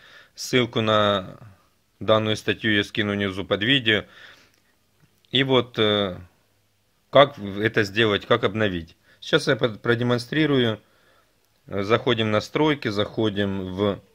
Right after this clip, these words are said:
в основное, обновление программного обеспечения. И вот у меня iPhone седьмой сейчас на обзоре.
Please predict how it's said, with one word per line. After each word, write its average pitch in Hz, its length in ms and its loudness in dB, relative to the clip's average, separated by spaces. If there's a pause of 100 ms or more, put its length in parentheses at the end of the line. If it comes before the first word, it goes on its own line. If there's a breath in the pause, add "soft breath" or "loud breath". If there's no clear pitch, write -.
(1040 soft breath)
в 104 480 0 (1400)
основное, 117 960 -2 (420)
обновление 104 680 0
программного 98 560 -2
обеспечения. 117 920 -4 (760 soft breath)
И 117 100 2
вот 127 240 0
у 120 60 -2
меня 117 420 4
iPhone 110 300 -2
седьмой 170 560 0 (880)
сейчас 120 480 -4
на 123 140 -2
обзоре. 113 600 0